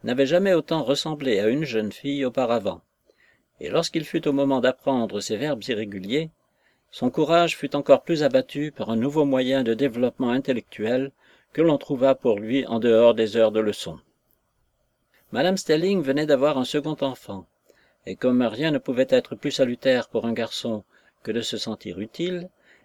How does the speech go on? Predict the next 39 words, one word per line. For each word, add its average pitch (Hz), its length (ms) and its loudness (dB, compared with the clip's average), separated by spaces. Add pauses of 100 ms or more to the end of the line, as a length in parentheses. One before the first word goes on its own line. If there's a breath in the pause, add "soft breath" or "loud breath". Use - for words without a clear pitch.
(100)
elle 170 160 0
pensa 151 360 2
rendre 147 340 0
service 123 460 -2
à 92 80 -2
Tom 151 520 -2 (160)
en - 80 -2
lui 135 160 -2
donnant 139 260 0
à 120 160 2
garder 110 400 0
Laura, 113 640 0 (380 soft breath)
ce - 140 -10
petit 156 320 -4
chérubin, 110 640 -4 (340)
pendant 156 220 0
que 143 100 0
la 135 120 8
bonne 123 240 4
était 127 300 -4
occupée 120 380 -4
de 117 100 0
l'autre 123 300 0
enfant 107 320 -6
malade. 104 580 -6 (1400 soft breath)
Ne 117 80 -6
serait-ce 170 340 0
pas 175 160 2
une 151 180 -2
fort 180 280 2
agréable 139 460 0
occupation 143 560 -4
pour 127 220 -6
Tom 98 340 -4
que - 100 -12
de 98 80 -6
sortir - 560 -4
avec 92 200 -6
Laura 120 480 -2